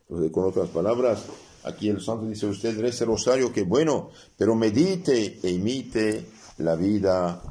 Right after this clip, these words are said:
los ejemplos de Cristo y María". Decir rosario es bueno, meditarlo es mucho más fructífero. ¿Por qué? Porque a la vez purifica, eh, como, como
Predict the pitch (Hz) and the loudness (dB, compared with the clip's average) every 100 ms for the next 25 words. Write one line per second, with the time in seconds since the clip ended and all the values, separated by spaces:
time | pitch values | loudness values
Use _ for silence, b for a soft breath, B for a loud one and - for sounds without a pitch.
0 | - - 82 76 98 92 85 90 82 - | -10 -8 -6 -4 -4 -4 0 0 0 -4
1 | b b b - 76 - 85 87 - 80 | b b b -4 -4 0 0 0 -2 -2
2 | 73 76 85 90 73 62 - _ _ _ | -2 -4 -2 0 -2 -4 -14 _ _ _
3 | _ _ _ - 71 82 - 98 101 92 | _ _ _ -10 -4 -2 -2 0 0 2
4 | 104 104 90 104 104 87 64 - _ _ | 2 2 2 2 2 0 -4 -12 _ _
5 | _ _ _ _ _ _ _ _ - - | _ _ _ _ _ _ _ _ -12 -2
6 | 82 85 85 98 104 113 110 87 - 90 | 0 0 0 0 2 2 0 -2 -2 -4
7 | 87 87 87 - 82 - 92 82 80 90 | 0 0 0 -4 -6 -4 -4 -2 0 -2
8 | - - 90 78 85 90 - - 78 78 | -4 -2 0 0 0 -2 -4 -8 -6 -2
9 | 80 82 80 82 78 80 73 78 82 - | -2 -2 -4 -4 -4 -4 -6 -4 -6 -10
10 | b b b b b _ - - - - | b b b b b _ -10 -8 -8 -2
11 | 90 - 85 85 78 71 | -2 0 0 0 0 -2